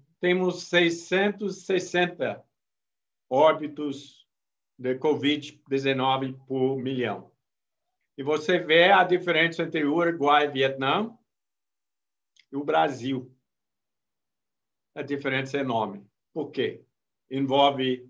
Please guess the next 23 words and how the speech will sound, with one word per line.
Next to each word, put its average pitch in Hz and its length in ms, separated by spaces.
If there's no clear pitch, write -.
ignorância, 214 880
envolve 143 520
falta 139 320
de 127 100
ação. 123 560
O - 40
que 196 220
que 202 80
eles 202 300
sabem 190 520
que 180 160
a 160 60
gente 170 300
não 160 160
sabe? 117 440
Aqui 220 380
você 214 340
vê 190 560
a 165 140
situação 170 720
dos 165 240
óbitos. 131 720
É, 151 600